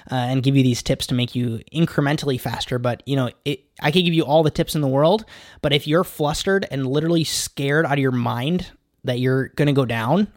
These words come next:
on your station, none of these tips will help. So you have to do something to kinda, like, get out of that box.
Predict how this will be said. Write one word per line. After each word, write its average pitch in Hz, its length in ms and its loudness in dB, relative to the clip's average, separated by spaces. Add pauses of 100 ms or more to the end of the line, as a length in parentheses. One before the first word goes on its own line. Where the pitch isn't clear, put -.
on 127 80 -2
your 120 100 -2
station, 214 420 0 (320)
none 160 280 6
of 180 80 2
these 156 160 2
tips - 240 -2
will 127 80 -2
help. 127 260 -4 (160)
So - 140 -2
you 139 60 4
have 165 140 2
to 165 80 -6
do 147 220 0
something 135 680 -4
to 143 100 -6
kinda, 135 220 -2
like, - 280 -4
get 127 140 2
out 120 160 0
of 117 60 -6
that 117 180 -6
box. - 440 -6